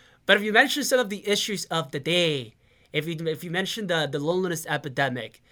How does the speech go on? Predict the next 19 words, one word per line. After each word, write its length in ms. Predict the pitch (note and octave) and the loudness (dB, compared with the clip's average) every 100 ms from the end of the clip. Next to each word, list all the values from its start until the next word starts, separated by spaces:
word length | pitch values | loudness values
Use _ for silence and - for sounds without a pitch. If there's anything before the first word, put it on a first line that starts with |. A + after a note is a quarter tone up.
| - - | -20 -12
if 160 | - C#3+ | -8 -6
you 80 | E3+ | -2
mention 340 | F3 F#3 A#3 | -2 -2 -6
some 200 | F#3+ G#3 | -4 -2
of 100 | G3+ | -2
the 160 | F3 E3 | -4 -2
ills 420 | F3 F#3+ F3+ D3 | 6 6 6 2
that 100 | - | -4
we 260 | D3+ D#3+ D3+ _ _ _ - | -6 -6 -8 _ _ _ -6
detect, 560 | D3+ - F#3 E3 - | -4 2 6 6 4
if 80 | C3+ | -8
we, 100 | D3 | -6
if 180 | D3+ D3 | -6 -8
we 120 | F3+ | -8
talk 260 | F3+ F#3 F#3+ | -2 -2 0
about 300 | G3 E3 C#3+ | 0 0 -2
D 220 | G#3+ G#3 | -4 4
E 40 | |
I 540 | F3+ F#3 F3+ D#3+ C#3 | 8 10 10 8 4